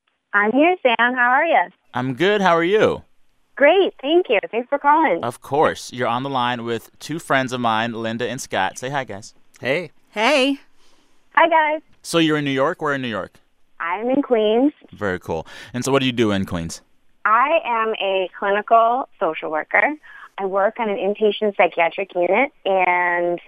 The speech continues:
Speaker 1: we deal with patients that come in with chronic mental health issues. And I would say fifty percent of my caseload consists of people that have had suicidal, that are having suicidal thoughts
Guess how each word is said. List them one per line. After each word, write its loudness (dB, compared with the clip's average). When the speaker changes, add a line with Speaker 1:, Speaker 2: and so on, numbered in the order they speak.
Speaker 1:
we 0
deal 4
with -2
patients -2
that -6
come -2
in 4
with 2
chronic 0
mental -2
health 0
issues. -10
And -2
I 2
would 2
say 2
fifty 0
percent -2
of -2
my 2
caseload 2
consists -2
of -10
people -4
that 0
have -2
had -2
suicidal, 2
that -2
are 0
having -2
suicidal 0
thoughts 0